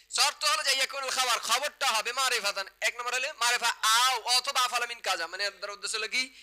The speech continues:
ইসমে তাবজিল মিন সগরে। এই দুইটা। আচ্ছা, এখানে তো বুঝা গেল যে খবর যদি মারেফা তাহলে ইলতিবাস। আফালা মিন কাজাতে কি ফের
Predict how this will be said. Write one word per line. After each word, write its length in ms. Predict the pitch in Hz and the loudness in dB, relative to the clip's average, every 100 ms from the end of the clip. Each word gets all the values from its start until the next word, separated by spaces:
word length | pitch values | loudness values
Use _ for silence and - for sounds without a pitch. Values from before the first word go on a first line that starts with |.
| - | -6
ইসমে 320 | 202 208 214 | -4 -2 -2
তাবজিল 360 | 208 190 208 240 | -4 -2 -4 -4
মিন 140 | 202 | -2
সগরে। 420 | 175 156 131 120 - _ _ _ _ _ | 0 -2 -4 -14 -18 _ _ _ _ _
এই 180 | 247 254 | 0 2
দুইটা। 400 | 220 214 151 127 - - _ - | 0 -2 -4 -6 -10 -20 _ -4
আচ্ছা, 160 | - - 180 | -4 -4 -10
এখানে 260 | 170 220 | -8 -8
তো 80 | 233 | -10
বুঝা 300 | 185 170 165 | -18 -8 -8
গেল 180 | 151 147 | -8 -12
যে 100 | 151 | -14
খবর 260 | - 175 185 | -10 -10 -10
যদি 160 | 190 | -12
মারেফা 360 | 180 156 156 180 | -8 -8 -6 -6
তাহলে 160 | 208 | -6
ইলতিবাস। 520 | 208 170 151 147 - - - - - _ _ | -6 -6 -6 -6 -6 -8 -18 -20 -20 _ _
আফালা 300 | 190 214 220 | -2 0 -2
মিন 160 | 226 226 | -4 -2
কাজাতে 380 | 214 208 208 | -2 -2 -6
কি 160 | 202 208 | -10 -10
ফের 180 | 196 | -8